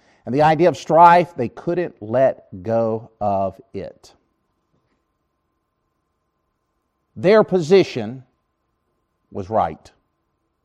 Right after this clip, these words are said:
Well, what's this strife about? Well, that's the next part of verse twenty-four. "Which of them should be counted the,"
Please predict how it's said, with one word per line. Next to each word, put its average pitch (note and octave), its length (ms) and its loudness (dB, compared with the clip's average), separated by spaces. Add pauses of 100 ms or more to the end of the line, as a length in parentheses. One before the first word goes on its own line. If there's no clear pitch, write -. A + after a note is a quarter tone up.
(760)
Well, C3 120 -4
what's D#3+ 180 2
this D3 120 -4
strife A#2+ 320 0
about? F#2+ 420 -10 (920)
Well, G2 180 -6
that's A2+ 180 -4
the B2+ 60 -6
next C3+ 160 -4
part G#2+ 160 0
of F#2 40 -10
verse G2 140 -12
twenty-four. G2 580 -12 (720)
"Which D#3 260 -4
of D#3 140 -2
them A#2 300 -2
should A2 200 -10
be G#2 120 -8
counted A#2+ 560 -8
the," G2+ 360 -2